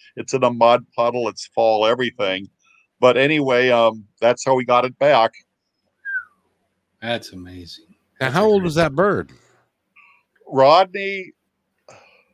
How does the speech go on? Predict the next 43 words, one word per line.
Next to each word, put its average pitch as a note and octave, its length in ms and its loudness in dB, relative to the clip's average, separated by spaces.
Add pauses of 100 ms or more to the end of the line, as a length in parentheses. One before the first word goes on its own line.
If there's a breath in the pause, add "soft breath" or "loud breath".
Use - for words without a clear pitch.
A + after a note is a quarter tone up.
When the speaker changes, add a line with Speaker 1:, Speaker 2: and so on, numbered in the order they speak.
(420)
Speaker 1:
I C#3 140 2
don't E3 260 4
know. C#3+ 220 4
He C3 140 0
was C#3+ 160 0
a C3+ 80 0
few F3 320 -2
years E3 400 -4
old, D#3 240 0
and C#3+ 80 0
I C#3 80 2
think A3+ 300 -8
they F#3+ 120 -4
lived F#3 280 -4
to E3 60 -6
be B2+ 120 -8
quite, C#3 440 0 (120)
quite C#3 260 2
old, C3 400 -2
I G#2+ 140 -6 (120)
think. A#2 260 -6 (960)
But B2+ 120 0
I, C3 200 6
I C3+ 140 2
don't D3 260 2
know D3 380 0
the B2 80 -8
true C3+ 420 -8
age, A2+ 640 -6 (580)
but, B2+ 220 4
uh, A#2+ 160 4
it C3+ 120 -2
was D3 200 -2
at B2+ 140 0
least C3+ 400 -6 (480)
a B2 80 -8
good B2+ 260 -4
five A#2 400 0
years G#2+ 260 -6
old, G#2+ 240 -2
I F#2+ 140 0
would F#2+ 180 -12
say. F2+ 460 -8